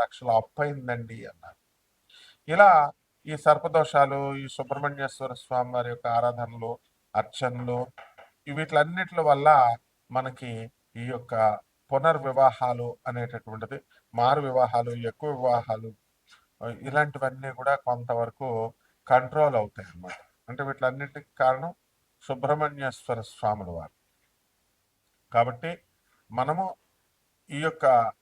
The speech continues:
వైవాహిక జీవితాల్లో వచ్చేటటువంటి సమస్యల్ని మనం ఈ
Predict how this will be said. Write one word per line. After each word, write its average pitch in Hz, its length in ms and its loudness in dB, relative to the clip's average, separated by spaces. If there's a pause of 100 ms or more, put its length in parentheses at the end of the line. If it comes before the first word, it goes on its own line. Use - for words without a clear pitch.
(580)
వైవాహిక 165 560 4
జీవితాల్లో 135 760 0
వచ్చేటటువంటి 120 680 -12
సమస్యల్ని 135 680 -8 (540)
మనం 117 360 -4 (640)
ఈ 117 320 -10